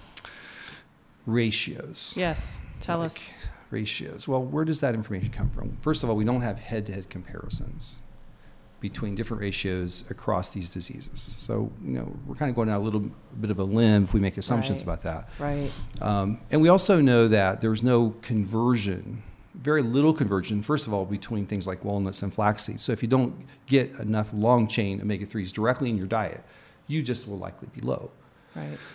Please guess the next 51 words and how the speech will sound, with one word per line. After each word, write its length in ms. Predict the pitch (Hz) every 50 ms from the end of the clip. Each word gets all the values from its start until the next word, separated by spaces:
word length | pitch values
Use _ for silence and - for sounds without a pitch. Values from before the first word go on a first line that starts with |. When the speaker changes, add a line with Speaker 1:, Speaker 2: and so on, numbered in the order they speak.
| - -
Speaker 1:
So 440 | - - - - 131 117 113 107 104
secondly, 720 | 101 - - - 185 180 175 - 131 110 101 98 101 113 123 - - - - -
uh, 260 | - 101 101 101 101 101
we 140 | 101 107 110
know 140 | 113 113 110
because 720 | 104 104 104 - 113 107 104 101 98 - - - - - - _ _ _ _ - - _ - 180 160 160
you 360 | 135 139 135 117 110 104 101 110 - - - -
really, 160 | 139 135 135 127
when 140 | 110 113 98
you 100 | 104 104 101
get 260 | - - 120 104 - -
E 160 | - 151 139
P 220 | 127 - 127 123 139
A, 140 | 143 120 107
it 80 | 101 104
doesn't 300 | 180 202 180 180 - - - - _ _ -
convert 340 | - 180 180 170 202 202 196
to 80 | - 120
D 180 | 107 110 98
H 180 | 87 87 - -
A. 140 | 95 87 92
They, 220 | 101 117 151 151
they 220 | 143 147 - 156 147
don't 200 | 156 170 170 139
go 140 | 135 151
back 220 | 143 143 131 135 -
and 140 | 90 92 -
forth 300 | - 117 107 107 - - -
much, 340 | - - - - - - -
so 300 | - - 120 107 - -
at 80 | - 104
all. 300 | 117 120 - - 113 - - - - - - - - -
So 140 | - - 127
you 100 | 127 120
just 200 | 139 170 165 -
need 180 | 151 127 -
plenty 340 | - - - 131 131 127 107
of 140 | 98 87 90
both. 280 | 113 110 92 87 - -
And 120 | 123 135
the 40 | 135
body 380 | 123 147 156 175 185 185 165
then 220 | 117 104 104 95 95
is 120 | 95 - 101
amazing 360 | 101 107 107 104 92 98 101
'cause 160 | - 98 98
it 120 | 120 -
knows 200 | 135 139 135 131
what 140 | - 113 -
to 100 | - -
do. 140 | 107 117